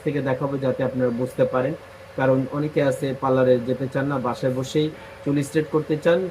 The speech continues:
তো এই মিল ক্যারোটিন স্ট্রেট ক্রিম দিয়ে কিভাবে ব্যবহার করে আপনি একদম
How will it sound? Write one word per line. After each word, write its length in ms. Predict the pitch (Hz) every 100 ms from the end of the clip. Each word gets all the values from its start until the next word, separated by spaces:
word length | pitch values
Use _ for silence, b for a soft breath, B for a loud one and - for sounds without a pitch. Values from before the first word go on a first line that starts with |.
| -
তো 60 | 135
এই 60 |
মিল 280 | 131 135 139 -
ক্যারোটিন 500 | 131 127 131 127 123 - - -
স্ট্রেট 200 | 135 156 151
ক্রিম 240 | 151 151
দিয়ে 160 | 147 151 147
কিভাবে 540 | 131 135 131 127 127 117
ব্যবহার 400 | 127 127 139 127
করে 220 | 139 127
আপনি 220 | 117 123
একদম 680 | 120 - 117 117 120 120